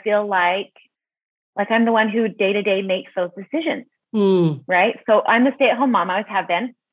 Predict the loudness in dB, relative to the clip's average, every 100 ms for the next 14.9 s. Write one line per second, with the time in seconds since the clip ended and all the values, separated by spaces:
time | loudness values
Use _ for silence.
0 | -4 -2 0 -4 -6 _ -8 -4 0 0
1 | 0 -6 -16 _ -6 -2 0 0 -2 -2
2 | -2 -2 -6 -6 -10 -8 -10 -6 -4 -4
3 | -8 -12 -8 -10 -10 _ _ _ _ _
4 | _ _ _ _ -2 0 2 0 -4 -6
5 | -10 _ _ _ _ _ 0 2 4 4
6 | 0 -4 -6 -4 -6 0 4 4 4 4
7 | 6 6 6 6 2 0 -2 -4 -2 0
8 | 0 2 0 0 -4 -6 -8 -8 -10 -8
9 | -6 -4 -4 -4 -4 -8 _ _ _ -14
10 | -4 -4 -4 -2 2 4 4 4 0 0
11 | -4 -2 -2 -4 -4 -4 -4 -8 -12 -14
12 | _ _ _ _ _ _ -4 0 2 2
13 | 2 0 -4 -8 -12 _ _ _ _ _
14 | 0 2 2 0 2 4 4 2 0